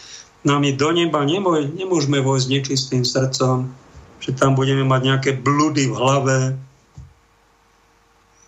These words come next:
neresti, v srdci kaďaké negatívne, zatoxikované emócie voči iným.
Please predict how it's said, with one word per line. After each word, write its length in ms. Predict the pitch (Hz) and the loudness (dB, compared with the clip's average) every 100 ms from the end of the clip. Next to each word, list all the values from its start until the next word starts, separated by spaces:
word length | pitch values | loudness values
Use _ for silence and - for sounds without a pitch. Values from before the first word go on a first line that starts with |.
| _ _ - | _ _ -2
neresti, 880 | 143 160 156 143 - - 135 127 127 | 2 2 2 0 -2 -4 -4 -4 -6
v 760 | - _ _ _ _ _ _ - | -16 _ _ _ _ _ _ -6
srdci 520 | - 143 131 135 131 | -2 -2 -2 -4 0
kaďaké 640 | 135 127 131 131 131 127 | 0 0 0 0 -2 0
negatívne, 800 | 131 156 135 139 - 139 139 131 | 0 0 0 -2 -2 -2 0 0
zatoxikované 1200 | - 147 143 139 135 - 131 - 135 135 131 131 | 0 -2 -2 -4 -4 -6 -4 0 2 2 0 0
emócie 880 | 151 160 156 143 139 139 135 131 131 - - _ _ | 0 2 2 0 -2 0 0 0 -2 -8 -18 _ _
voči 400 | 135 135 135 135 - | -2 -2 -2 -4 0
iným. 560 | 139 131 131 131 131 | 0 2 2 0 0